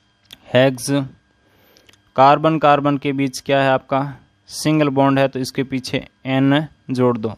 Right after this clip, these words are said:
देखिए एल्केन, एल्केन क्या होता है? जिसमें कार्बन कार्बन के बीच सिंगल बॉन्ड होता है।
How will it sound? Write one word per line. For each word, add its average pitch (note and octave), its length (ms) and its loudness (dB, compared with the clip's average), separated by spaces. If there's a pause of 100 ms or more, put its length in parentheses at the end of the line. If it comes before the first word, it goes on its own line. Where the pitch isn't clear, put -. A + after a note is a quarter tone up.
(100)
देखिए C#3+ 320 -4 (100)
एल्केन, C#3+ 580 0 (3000)
एल्केन D#3 440 0
क्या D#3 140 2
होता D3+ 220 2
है? D3 80 4
जिसमें C#3 340 -6
कार्बन C#3 440 -2
कार्बन C3 340 -2
के C#3 140 -8
बीच C3 200 -4
सिंगल C3+ 440 -2
बॉन्ड A#2+ 460 -4
होता A#2+ 260 -4
है। A#2 140 -8